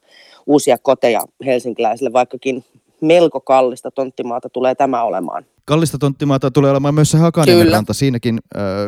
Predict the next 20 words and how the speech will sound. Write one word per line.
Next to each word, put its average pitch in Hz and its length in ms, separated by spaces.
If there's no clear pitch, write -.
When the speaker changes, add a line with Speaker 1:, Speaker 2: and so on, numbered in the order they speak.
Speaker 2:
esirakentamisen 131 600
Speaker 1:
Kyllä. 156 120
Speaker 2:
kustannukset 117 540
oli 104 160
jo 104 120
melkein 110 340
seitsemänkymmentä 107 600
miljoonaa, 104 420
mutta 104 160
toisaalta 110 360
tonttituloksi 110 840
arvioitiin 101 480
seitsemänkymmentäviisi 107 580
miljoonaa. 87 500
Speaker 1:
Mm. - 80
Speaker 2:
Et, - 200
et - 120
voitollisiksi 104 520
sekin 107 300
jää, 95 160